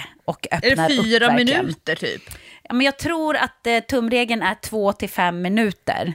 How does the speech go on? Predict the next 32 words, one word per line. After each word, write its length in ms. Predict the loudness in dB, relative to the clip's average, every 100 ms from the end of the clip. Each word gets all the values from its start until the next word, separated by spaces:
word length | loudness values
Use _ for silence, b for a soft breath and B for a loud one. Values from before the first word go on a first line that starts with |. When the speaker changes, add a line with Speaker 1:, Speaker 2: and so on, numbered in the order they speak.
| -6
Speaker 2:
Åh. 180 | -6 -6 -12 B B B 0
Speaker 1:
Men 160 | 2 4
man 100 | 4
kan 240 | 4 4
också 200 | 2 -2
köra 300 | 2 4 6
längre 520 | 6 4 4 6 4
om 160 | 4 2
man 180 | 2 4
är 160 | 4
liksom 320 | 2 0 -2 0
superproffs 680 | -2 -2 -2 2 0 0
och 60 | -2
yogar 400 | 0 2 2 0
i 180 | 0 -2
två 240 | 0 0
timmar 320 | 0 -2 0
åt 100 | 0
gången. 580 | 2 2 2 0 0 -2 B B B
Då 80 | -12
kan 120 | -6
man 80 | -4
säkert 260 | -2 -4 -4
ligga 220 | -2 0
i 180 | -2 -6 _ -14
tjugo 540 | -6 -2 -2 -4 -8 -6
<laughs> 60 | 0
minuter 460 | 2 2 0 0
i 80 | 2
en 100 | 2
position. 560 | 0 -4 -2 0 0 -2 B B B -2
Men 260 | 0 0